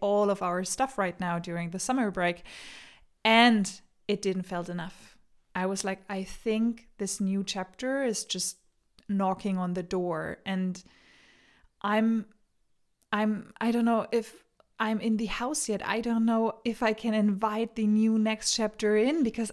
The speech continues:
I don't know how to fucking reach it. And to be honest, guys, i-, it's been a freaking roller coaster, I can tell you. So I was so much in my head the past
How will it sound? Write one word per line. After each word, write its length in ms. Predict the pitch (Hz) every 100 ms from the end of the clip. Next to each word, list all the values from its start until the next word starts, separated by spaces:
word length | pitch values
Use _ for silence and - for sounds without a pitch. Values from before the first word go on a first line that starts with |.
| -
I 140 | 247
don't 220 | 262 277 285
know 280 | 294 294 294
how 220 | - 285
to 120 | 285 -
fucking 400 | - 247 285 254
reach 280 | 254 262
it. 300 | 240 - - - _ _ - - - -
And 340 | 208 208 196
to 120 | - 226
be 100 | 220
honest, 300 | 240 240 -
guys, 360 | 226 220 214 - -
i-, 80 | - -
it's 320 | 214 202 -
been 320 | - 202 185
a 120 | 180
freaking 480 | 180 - 208 196 175
roller 300 | 165 165 165
coaster, 500 | 170 180 185 - 180
I 120 | 170
can 200 | 185 208
tell 280 | 190 196 -
you. 180 | 185 196
So 460 | - - 196 190 190 - - - - - _ _ _ _ _ _ _ _ _ _ _ _ _ _ _ _ _ _ _ _ _ _
I 200 | 254 294
was 220 | 269 247
so 580 | - - - - - 262
much 240 | 302 294 277
in 100 | 233
my 160 | 208
head 480 | 196 - 196 196 220 - _ _
the 100 | -
past 580 | 220 - 247 247 - -